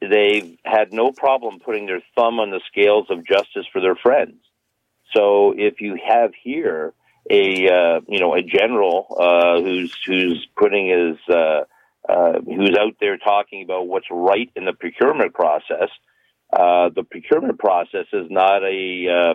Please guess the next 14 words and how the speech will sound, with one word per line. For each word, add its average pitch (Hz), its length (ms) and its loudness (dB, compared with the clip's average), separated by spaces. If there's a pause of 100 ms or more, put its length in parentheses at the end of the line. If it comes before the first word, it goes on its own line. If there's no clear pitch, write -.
(140)
a 80 240 2
neutral 107 560 0
territory. 127 680 -4 (360)
For 107 140 2
anybody 151 600 -2
who 120 140 -4
gets 117 320 -2
a 90 80 -6
contract, 110 720 -2 (320)
there's 143 220 2
other 170 180 -2
people 135 400 -6
that 131 140 0 (160)
don't. 190 340 -2